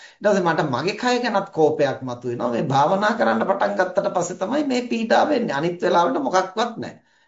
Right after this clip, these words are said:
ඊට පස්සේ මට අනිත් අය ගැන ඊර්ෂ්‍යාවක් ඇති වෙනවා. උපාසකම්මලා එහෙම පිළිම තිබ්බ වගේ එහෙම්මම ඉන්නවා. මොකුත් නැහැ. නිකන් ප්‍රාණය නැතුව වගේ. එතකොට මේ දැන් අර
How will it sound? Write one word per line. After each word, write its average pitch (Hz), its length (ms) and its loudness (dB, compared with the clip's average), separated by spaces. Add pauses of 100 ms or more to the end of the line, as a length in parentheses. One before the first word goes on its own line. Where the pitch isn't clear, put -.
(120)
ඊට 180 120 2
පස්සේ 196 220 2
මට 165 220 -4
අනිත් 202 380 -6
අය 247 140 4
ගැන 240 200 0
ඊර්ෂ්‍යාවක් 180 760 2
ඇති 135 200 -4
වෙනවා. 160 220 -4
උපාසකම්මලා 180 720 4
එහෙම 262 200 -2
පිළිම 254 360 2
තිබ්බ 233 300 -6
වගේ 247 320 0
එහෙම්මම 247 360 -2
ඉන්නවා. 226 280 0
මොකුත් 247 300 -2
නැහැ. 226 180 -2
නිකන් 285 220 0
ප්‍රාණය 247 440 2
නැතුව 233 360 4
වගේ. 143 220 4 (680)
එතකොට 190 400 2 (100)
මේ 180 220 0 (240)
දැන් 135 240 0 (640)
අර 117 160 -6